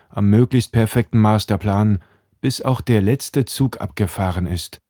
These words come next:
Doch das ist Humbug. Keine Idee ist von Anfang an komplett reif und ausgegoren.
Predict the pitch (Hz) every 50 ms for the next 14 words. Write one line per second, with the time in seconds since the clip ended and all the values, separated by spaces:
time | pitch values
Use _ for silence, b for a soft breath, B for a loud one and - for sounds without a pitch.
0 | _ _ _ _ _ _ _ _ _ _ _ _ _ - 101 101 - 117 123 -
1 | 131 120 - - 165 180 151 104 87 76 - - - - _ _ _ _ _ _
2 | _ _ _ _ _ _ _ _ - - 117 120 135 139 143 - 127 120 101 110
3 | 110 120 131 113 110 - - - 107 101 98 - - 110 131 117 - 123 110 -
4 | - 117 131 123 - 117 104 92 104 113 110 101 95 101 117 131 120 - 117 107
5 | 98 - 117 127 120 - 110 95 92 90 85 82 82 82 85